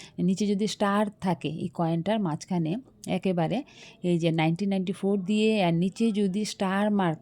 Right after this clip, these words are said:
থাকে, তাহলে ভাববেন যে এটা থেকে একটু বেশি দাম পাবেন। তো এটা সাধারণত স্কয়ার ক্যাটাগরির কয়েন। এটা ফাইন কন্ডিশনে এটার দাম পঁচিশ টাকা, ভেরি ফাইন কন্ডিশনে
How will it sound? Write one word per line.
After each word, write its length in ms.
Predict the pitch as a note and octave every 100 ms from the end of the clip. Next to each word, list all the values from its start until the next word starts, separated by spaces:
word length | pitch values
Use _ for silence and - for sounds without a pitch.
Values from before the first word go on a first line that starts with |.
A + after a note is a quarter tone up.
| -
থাকে, 360 | D3 - G3+
তাহলে 480 | A3 E3+ D3+ D#3 D#3
ভাববেন 500 | D3+ E3+ E3+ G#3+ A#3
যে 100 | F3
এটা 200 | D3 D#3+
থেকে 240 | D#3+ F3
একটু 200 | B3+ -
বেশি 320 | G3 D3+ - A#3
দাম 300 | E3+ D3 D3
পাবেন। 380 | D3 D3 C3 D#3+ - _ _ _ _ _ _ - - - - -
তো 80 | G3+ -
এটা 220 | G3+ A#3+
সাধারণত 520 | A3 F3 F3 E3+ F3
স্কয়ার 400 | A#3+ - F3 D#3
ক্যাটাগরির 540 | D3+ D#3 D3+ D#3 D3+
কয়েন। 400 | D#3 D3+ C#3 B2+ - - - -
এটা 140 | G3
ফাইন 260 | G#3 G3+ F#3
কন্ডিশনে 540 | F#3+ F#3 F#3 G3 G#3+ C#4
এটার 280 | E3 D#3+
দাম 400 | D3 D#3+ D3+ D#3+ D#3+ _
পঁচিশ 380 | - A3+ - D#3+
টাকা, 300 | - C#3+ C#3 - _ -
ভেরি 180 | F3 E3
ফাইন 240 | E3 D#3
কন্ডিশনে 600 | D3+ D#3 D3+ D#3 F3+ G3